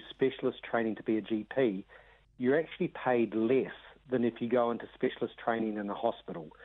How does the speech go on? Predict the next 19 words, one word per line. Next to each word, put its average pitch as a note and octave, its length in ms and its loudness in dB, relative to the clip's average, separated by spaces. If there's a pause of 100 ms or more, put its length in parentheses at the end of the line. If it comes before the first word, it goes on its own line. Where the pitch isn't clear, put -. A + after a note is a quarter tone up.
(340)
So B2 100 4
this A#2 180 2 (140)
differential C3 640 2
thing A2 220 2
that's - 260 -8
occurred. G#2+ 460 0 (120)
So A#2+ 140 4
there's A#2 160 2
a B2+ 60 4
number D3+ 640 4
of A2 120 2
reasons G#2+ 420 2
this G2+ 180 -8
has G2+ 120 -6
occurred, B2+ 540 2 (540)
um, A#2+ 480 2 (120)
and C3+ 160 4
it's - 140 -2 (100)
really C3 340 4